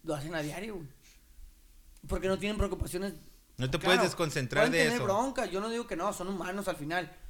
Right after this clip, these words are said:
Speaker 1: Pero ese es tu trabajo, güey.
Speaker 2: Es su trabajo y
Speaker 1: O sea, y es una cosa tan sencilla como un pase, no, no te estoy hablando de que no,
Speaker 2: Y una,
Speaker 1: güey.
Speaker 2: ándale, ándale, ándale, lo que te iba a decir, es un, es un, es un, es un pasecito retrasado,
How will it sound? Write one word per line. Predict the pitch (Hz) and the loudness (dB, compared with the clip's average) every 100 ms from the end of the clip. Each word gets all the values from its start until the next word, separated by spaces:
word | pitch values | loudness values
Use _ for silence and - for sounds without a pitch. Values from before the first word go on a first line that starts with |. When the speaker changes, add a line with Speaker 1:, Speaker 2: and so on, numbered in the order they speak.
| - - _ - - _ | -18 -20 _ -20 -20 _
Speaker 1:
Pero | - 160 | -10 -8
ese | 156 165 | -6 -8
es | |
tu | 190 | -8
trabajo, | 202 185 - - 262 | -8 -6 -8 -8 -6
güey. | 277 277 - - - - - - - - - - - - 139 | -4 -6 -8 -16 -18 -20 -20 -20 -20 -20 -20 -16 -16 -14 -8
Speaker 2:
Es | 120 | -6
su | 131 | -6
trabajo | 131 117 117 117 123 | 0 0 2 -2 -6
y | 113 98 92 - | -6 -8 -12 -10
Speaker 1:
O | 165 | -2
sea, | |
y | 196 196 | 0 2
es | 190 | 2
una | 233 | 0
cosa | 233 226 269 | -2 -2 0
tan | 262 | -2
sencilla | 185 165 226 | -4 -2 -2
como | 233 226 | -2 -4
un | 214 | 0
pase, | 185 233 233 | 0 0 -2
no, | 220 | -2
no | 208 208 | -4 -6
te | 214 | -6
estoy | 208 226 | -4 -2
hablando | 226 226 | 0 -2
de | 226 | -2
que | 165 | -4
no, | 165 | 0
Speaker 2:
Y | |
una, | 170 185 | 2 2
Speaker 1:
güey. | 160 | 2
Speaker 2:
ándale, | 175 175 | 2 4
ándale, | 160 156 139 | 4 4 2
ándale, | 156 151 160 | 0 0 0
lo | |
que | 156 | 0
te | 160 | -2
iba | |
a | |
decir, | 151 143 | -2 -2
es | 143 | -4
un, | - | -6
es | 143 131 | -8 -6
un, | 175 180 185 | -4 -4 -4
es | 170 | -4
un, | 180 | -4
es | 180 | -4
un | 175 | -2
pasecito | 214 160 160 - 190 | -2 -2 -6 -2 0
retrasado, | 180 165 135 151 151 151 | 0 -2 -2 2 2 2